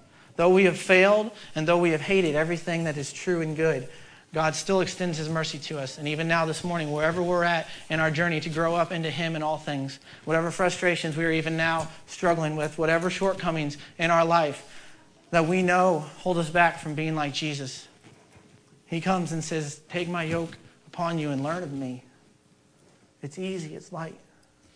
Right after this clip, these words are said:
You'll find rest for your souls." Read the book of Hebrews. It's all about rest. It's not about effort and striving and pushing and being. He says,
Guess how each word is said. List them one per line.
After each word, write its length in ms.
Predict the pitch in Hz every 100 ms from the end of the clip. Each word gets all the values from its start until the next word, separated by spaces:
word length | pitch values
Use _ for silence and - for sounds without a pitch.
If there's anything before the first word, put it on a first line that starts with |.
| _ - _ _ _ _
You'll 160 | 151 170
find 280 | 190 180 165
rest 240 | 180 180
for 100 | -
your 100 | 151
souls." 360 | - 180 160 143
Read 140 | 185
the 80 | 185
book 180 | 175 165
of 80 |
Hebrews. 380 | 139 175 147 120
It's 100 | -
all 140 | 160 170
about 220 | 165 147
rest. 320 | 147 135 - _ _ - - - - _
It's 80 | -
not 160 | 185 175
about 240 | 170 175
effort 300 | 175 - 165
and 80 | 151
striving 500 | - 165 165 156 143
and 140 | 131 127 - -
pushing 400 | - 196 185 147
and 180 | 135 123
being. 440 | 190 185 165 135 - - - - _ _ _
He 120 | 160
says, 300 | 147 151 151